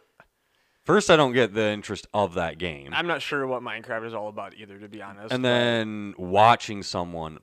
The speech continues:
Speaker 1: play, it'd be like watching someone build Legos.
Speaker 2: The only, which I'm sure, uh,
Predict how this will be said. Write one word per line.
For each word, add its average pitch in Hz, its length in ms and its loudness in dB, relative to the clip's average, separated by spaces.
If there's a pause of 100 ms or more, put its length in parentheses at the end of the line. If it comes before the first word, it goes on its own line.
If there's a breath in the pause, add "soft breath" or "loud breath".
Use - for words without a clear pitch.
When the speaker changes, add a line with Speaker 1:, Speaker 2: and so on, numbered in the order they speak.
Speaker 1:
play, - 300 -2
it'd 127 140 -6
be 160 100 0
like 175 160 4
watching 110 500 0
someone 101 800 -6
build 95 300 -4
Legos. 73 580 -12
Speaker 2:
The 165 100 -2
only, 226 880 0 (460)
which 120 220 -12
I'm 117 100 -12
sure, 117 420 -10
uh, 110 40 -16